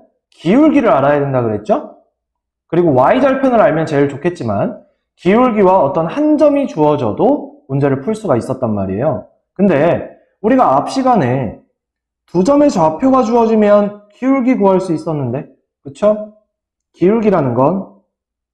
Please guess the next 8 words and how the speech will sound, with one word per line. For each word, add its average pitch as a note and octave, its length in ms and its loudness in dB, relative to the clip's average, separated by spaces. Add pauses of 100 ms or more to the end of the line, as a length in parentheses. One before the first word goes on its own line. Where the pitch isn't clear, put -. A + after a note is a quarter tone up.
(1400)
X의 A#3+ 640 0
증가량분의 C#3 960 -2 (3000)
Y의 F#3 800 2
증가량이었죠. C3 1040 -4 (2500)
그러면 D#3 420 2
C에서 B3+ 560 0
E를 E3 400 2
빼주면 D3 640 -2